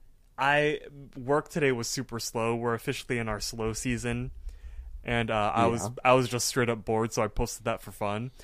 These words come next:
Speaker 1: Uh, you know what,
Speaker 2: <laughs>
Speaker 1: what made me think of it is, uh, 'cause I was, I watched today's episode during work
Speaker 2: Mm-hmm.
Speaker 1: to take notes,
Speaker 2: Yeah.
Speaker 1: as you do. And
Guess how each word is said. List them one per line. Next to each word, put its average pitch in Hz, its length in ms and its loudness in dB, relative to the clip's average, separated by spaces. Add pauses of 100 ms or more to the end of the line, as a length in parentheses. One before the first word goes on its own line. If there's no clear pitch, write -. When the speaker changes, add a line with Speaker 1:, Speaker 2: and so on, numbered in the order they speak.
(200)
Speaker 1:
Uh, 117 120 4
you 127 180 6
know 156 100 10
what, 156 160 8
Speaker 2:
<laughs> - 360 2
Speaker 1:
what 147 100 6
made 160 180 6
me 143 140 2
think 139 240 -2
of 120 140 -2
it 117 240 2
is, 120 340 0
uh, 107 480 0
'cause 123 160 0
I 131 80 8
was, 120 320 0 (480)
I 131 120 8
watched 127 600 6
today's 117 420 0
episode 110 680 -2 (440)
during 113 320 4
work 101 280 0
Speaker 2:
Mm-hmm. 107 240 2 (180)
Speaker 1:
to 131 100 -4
take 117 240 -2
notes, - 480 -2
Speaker 2:
Yeah. 107 120 4
Speaker 1:
as 95 120 -2
you 113 80 0
do. 110 280 0 (380)
And 113 440 -2